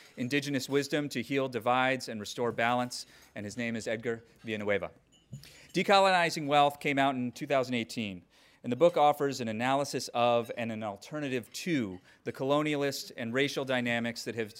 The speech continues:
historically defined both the finance and philanthropy industries. For many in the mainstream, this is new and disruptive thinking. For people of color and for communities around the world who have been the historical subjects of colonial rule, however,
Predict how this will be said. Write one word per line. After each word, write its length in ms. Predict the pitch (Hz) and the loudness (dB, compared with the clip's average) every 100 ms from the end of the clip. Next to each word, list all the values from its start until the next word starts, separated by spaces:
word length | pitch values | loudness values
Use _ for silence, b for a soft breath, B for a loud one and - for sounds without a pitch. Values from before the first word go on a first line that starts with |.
| - | -12
historically 680 | 131 - - 165 160 160 113 | -8 -8 0 4 2 0 -6
defined 560 | 104 - 123 117 113 - b b b | -6 -2 -2 0 -4 -10 b b b
both 240 | 123 123 | 0 0
the 40 | 120 | -4
finance 600 | - 120 131 135 135 - | -6 0 0 0 -4 -10
and 180 | 117 | -12
philanthropy 540 | - 120 117 113 113 113 | -8 -6 -6 -8 -8 -6
industries. 580 | 113 - 95 78 - - b b b b b b b | -6 -8 -14 -18 -20 -20 b b b b b b b
For 100 | 165 | 0
many 200 | 214 247 | 2 2
in 80 | 202 | 0
the 40 | |
mainstream, 520 | 170 165 - 156 143 | 0 -2 -2 -2 -2
this 140 | 139 139 | -4 -8
is 140 | 120 | -6
new 400 | 143 151 151 147 127 | -2 0 -2 -4 -4
and 380 | 127 123 113 | -2 -2 -4
disruptive 640 | - 117 - 135 135 123 - | -8 -8 0 2 2 -2 -4
thinking. 420 | 120 104 87 65 _ _ b b b - | -6 -6 -12 -16 _ _ b b b -10
For 100 | 139 | -6
people 220 | 170 165 | -4 -4
of 100 | 139 | 0
color 440 | 165 165 185 190 - - | 2 4 2 -2 -12 -16
and 100 | 131 | -12
for 80 | 131 | -10
communities 480 | 131 147 151 131 | -6 -4 -4 -4
around 200 | 135 127 | -2 -2
the 60 | 120 | -2
world 400 | 123 143 139 135 | -2 0 0 -2
who 100 | 131 | -6
have 100 | 117 | -4
been 120 | 123 | -4
the 60 | 117 | -4
historical 460 | 117 - 127 123 | -6 -4 -4 -4
subjects 500 | - 147 151 139 - | -4 -2 0 -2 -4
of 80 | 107 | -10
colonial 400 | - 127 117 101 | -8 -6 -4 -6
rule, 300 | 113 175 160 | -2 0 0
however, 500 | 113 101 95 90 92 | 0 0 -2 -2 -6